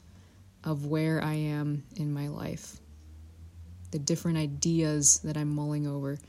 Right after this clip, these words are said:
the different projects that I am birthing. What does that feel like? How is this helping me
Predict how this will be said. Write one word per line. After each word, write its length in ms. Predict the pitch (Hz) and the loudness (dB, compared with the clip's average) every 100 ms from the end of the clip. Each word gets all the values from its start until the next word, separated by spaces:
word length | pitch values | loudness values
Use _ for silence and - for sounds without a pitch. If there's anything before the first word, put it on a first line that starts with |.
| - - - - | -20 -20 -20 -8
the 60 | - | -4
different 400 | 156 170 175 165 | 2 2 2 -2
projects 880 | - 185 165 156 147 143 - - - | -2 0 2 2 0 0 4 4 2
that 140 | 175 156 | -2 2
I 40 | |
am 220 | 156 151 | 2 2
birthing. 540 | 143 143 147 139 147 156 - - - - - - _ - - 208 - 180 180 - - _ - - - - - - - - - - - - - - - - - - - - - - - - | 0 -2 -2 -2 -4 -4 -10 -20 -20 -20 -20 -20 _ -20 -20 -20 -20 -20 -20 -20 -20 _ -20 -20 -20 -20 -20 -20 -20 -20 -20 -20 -20 -20 -20 -20 -20 -20 -20 -20 -20 -20 -20 -20 -20 -4
What 120 | 165 | 2
does 120 | 185 | 6
that 180 | 190 185 | 6 4
feel 320 | - - 165 | 2 0 2
like? 380 | 151 147 160 - - - _ - - _ - _ _ _ - _ - - _ _ _ - - - - - - - - | 0 -4 -8 -12 -20 -20 _ -20 -20 _ -20 _ _ _ -20 _ -20 -20 _ _ _ -20 -20 -16 -8 -2 0 0 10
How 300 | - - 180 | 12 12 12
is 80 | 190 | 8
this 180 | 202 196 | 8 8
helping 380 | 180 175 185 170 | 6 4 6 6
me 360 | 160 160 165 | 6 6 4